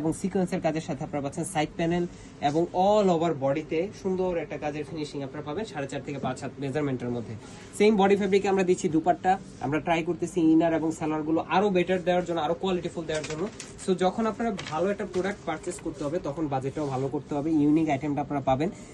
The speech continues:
পুরো বাংলাদেশ চ্যালেঞ্জ যে এগুলো লিমিটেড এডিশনেই আপনারা পাবেন, কমন হওয়ার কোনো পসিবিলিটি নেই। ঈদের একটা ড্রেস যদি আপনারা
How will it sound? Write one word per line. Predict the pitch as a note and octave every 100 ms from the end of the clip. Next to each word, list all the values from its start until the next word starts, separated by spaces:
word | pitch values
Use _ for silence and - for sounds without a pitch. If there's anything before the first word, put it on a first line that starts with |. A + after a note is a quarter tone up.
| - - -
পুরো | G3 F3+
বাংলাদেশ | F3+ G3+ F#3+ F#3+ -
চ্যালেঞ্জ | G3 F#3+ A3+ F3+
যে | F#3 D#3+
এগুলো | D#3+ F#3 F3
লিমিটেড | F3 D#3+ E3 - D#3+
এডিশনেই | D3+ - E3+ F3+
আপনারা | D3 C#3+ C#3+
পাবেন, | C3+ D#3+ F3
কমন | F3 F3 F#3
হওয়ার | F3 F3
কোনো | F3 E3
পসিবিলিটি | E3 - D#3+ D#3 D#3 D#3
নেই। | F3+ G3 D#3+
ঈদের | E3 F#3+
একটা | F#3 E3+
ড্রেস | D3 D3 C#3+
যদি | D3 D#3
আপনারা | C#3+ D3